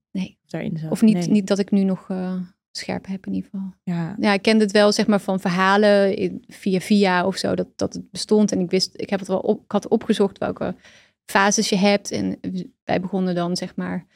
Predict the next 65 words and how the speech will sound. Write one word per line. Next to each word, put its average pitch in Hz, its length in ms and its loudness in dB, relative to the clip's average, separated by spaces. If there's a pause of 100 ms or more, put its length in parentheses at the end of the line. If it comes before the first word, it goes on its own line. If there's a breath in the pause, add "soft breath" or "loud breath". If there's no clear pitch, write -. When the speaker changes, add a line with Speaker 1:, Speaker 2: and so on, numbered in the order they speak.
(280)
Speaker 1:
nou, 190 120 -4
onderzoek 196 280 0
even 185 200 -4
snel, 180 160 -4
maar 175 240 -2
wij 196 120 2
begonnen 196 200 0 (100)
met - 100 -16
I 196 200 2
V 196 40 -2
en 190 60 0
ik 180 100 0
wist 202 180 4
dat - 100 -8
je - 100 -6
ook 202 160 0
nog 196 180 -4
I 220 100 2
V 214 260 0
F - 40 -20
en - 100 -4
icsi 208 300 -2
had. 196 140 -6
En - 60 -10
ik 180 60 -8
dacht, - 140 -16
"Nou, - 220 -12
de 185 120 -10
wetenschap - 540 0
van 220 140 0
nu, 220 140 6
jongens, 190 340 0 (280)
pff, - 220 -12 (220)
we - 80 -6
hebben - 240 -2
echt - 260 -2
nog 190 120 -4
heel 196 180 2
veel 196 140 -14
kansen." 214 440 -4
Speaker 2:
Ja. 196 400 0
Speaker 1:
Zo 214 140 -2
stond 214 260 0
ik - 80 -18
erin 180 240 -6
op 185 80 -8
dat - 100 -6
Speaker 2:
Ja. 190 200 0
Speaker 1:
moment. 185 300 -6 (100)
Speaker 2:
Ja, 190 160 -2
en 220 120 -2
voor 240 120 -2
mij 254 160 0
was 269 100 -6
dat 240 120 -2
wel 214 120 0
anders, 190 400 0
want 185 140 -4
wij, 180 580 -2
eh, - 100 -8
zijn 175 280 -8
ook 196 160 -4
op 196 80 -12
een 202 60 -14
gegeven 196 200 -6